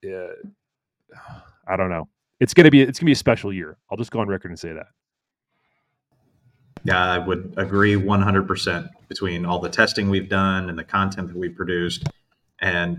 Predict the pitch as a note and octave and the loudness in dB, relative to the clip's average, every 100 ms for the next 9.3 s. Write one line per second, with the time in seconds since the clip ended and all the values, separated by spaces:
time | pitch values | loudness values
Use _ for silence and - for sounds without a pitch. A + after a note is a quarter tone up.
0 | - - G2 F#2+ F#2+ F#2+ F2+ F2 - F#2+ | -6 -2 0 0 0 -2 -4 -6 -6 -6
1 | F2+ F2+ F2 _ F2+ F2 F2 F2+ F2 - | -6 -10 -12 _ -8 -6 -2 -2 -4 -8
2 | F2+ E2+ _ - G#2 F#2+ G#2 F#2+ G2 F#2 | -10 -10 _ -4 -2 0 0 0 2 0
3 | F#2 F2+ F2+ F2+ E2 - F2 F#2+ F#2+ F2+ | 0 -2 0 -2 -4 -6 -4 0 0 -2
4 | F2+ F2+ F#2 F2+ F2 F2+ - _ _ _ | -2 0 2 2 0 -4 -8 _ _ _
5 | _ F#2 F#2+ D#2+ - - G2 G2+ G2+ G2 | _ -4 -2 -2 -10 -4 2 4 4 4
6 | F#2 - E2+ F2+ F2 - E2 - F2 E2+ | 0 -4 -4 -2 -2 -4 -4 -2 -4 -4
7 | E2 - F#2 F2+ - - - E2+ F2+ G2+ | -8 -6 -4 -4 -6 -6 -4 -4 -2 -4
8 | F2+ F2+ E2+ - - F#2+ F#2 F2 F2 E2+ | -2 -2 -2 -6 -4 -2 -2 -4 -4 -2
9 | E2 E2 | -2 -2